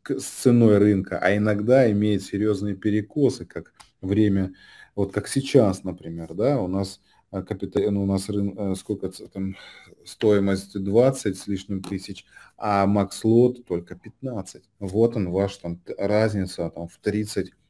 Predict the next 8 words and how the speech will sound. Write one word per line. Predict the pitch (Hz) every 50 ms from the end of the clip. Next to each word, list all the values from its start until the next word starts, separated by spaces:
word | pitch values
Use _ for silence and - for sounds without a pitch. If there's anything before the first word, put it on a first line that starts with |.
| _ _ _
а, | - 85 82 82 - -
в, | 104 101 104 104 95
в | - -
тридцать | - 101 107 98 - - 104
процентов. | - 90 95 95 - - 110 90 85 - - - _ _ _ _
Попробуйте | - 98 - - 101 98 98 98 95 - 87
тридцать | 85 - 104 95 92 -
процентов | - 101 98 95 - 104 95 95 98 98 -